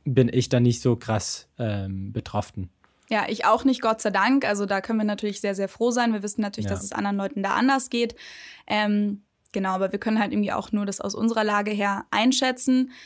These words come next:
Speaker 2: Natürlich ist es nicht gut, wenn sehr, sehr viele Geschäfte pleite gehen und die Leute alle, ähm,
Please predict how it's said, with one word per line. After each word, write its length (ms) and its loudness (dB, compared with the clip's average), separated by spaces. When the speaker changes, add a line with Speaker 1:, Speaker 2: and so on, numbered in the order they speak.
Speaker 2:
Natürlich 320 -2
ist 120 0
es 160 2
nicht 320 -2
gut, 300 -4
wenn 340 -2
sehr, 240 -2
sehr 140 -4
viele 260 -4
Geschäfte 640 -4
pleite 380 -2
gehen 240 -2
und 160 -4
die 60 -2
Leute 340 -2
alle, 360 0
ähm, 500 -2